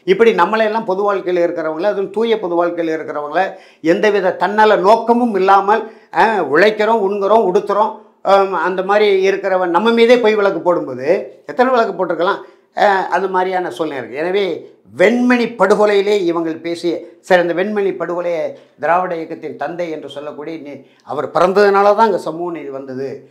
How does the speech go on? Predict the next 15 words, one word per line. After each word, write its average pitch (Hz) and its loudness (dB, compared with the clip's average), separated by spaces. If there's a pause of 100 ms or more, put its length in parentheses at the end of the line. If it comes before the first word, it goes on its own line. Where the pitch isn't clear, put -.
(140)
அவர் 165 4
பிறந்ததுனால 196 2
தான் 214 -2
தமிழன் 170 -2
வேட்டி 156 -8
கட்டினான்னு 156 -12
சொல்லக்கூடிய 143 -10 (200)
ஐயா 165 -2
பெரியாரு 156 0
அந்த 135 -12
வெண்மணி 165 -12
படுகொலையை 143 -8
கண்டித்து 139 -10
அறிக்கை 147 -10
கொடுத்தாரா? 120 -14